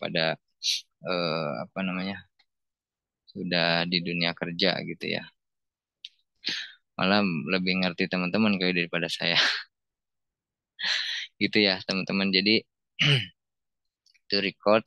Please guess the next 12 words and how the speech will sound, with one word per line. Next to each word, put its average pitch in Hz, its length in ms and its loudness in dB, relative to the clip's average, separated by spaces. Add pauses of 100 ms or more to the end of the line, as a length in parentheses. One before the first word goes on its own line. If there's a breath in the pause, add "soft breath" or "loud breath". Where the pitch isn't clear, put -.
kemudian 95 400 0
ada 95 180 0
order 92 220 -6
data 92 400 2
gitu 101 240 -2
ya, 101 80 2
ada 90 160 -2
data 87 240 -4
spasial, 110 640 2
temporal, 101 680 0
ada - 120 -10
sekuensial, 104 800 2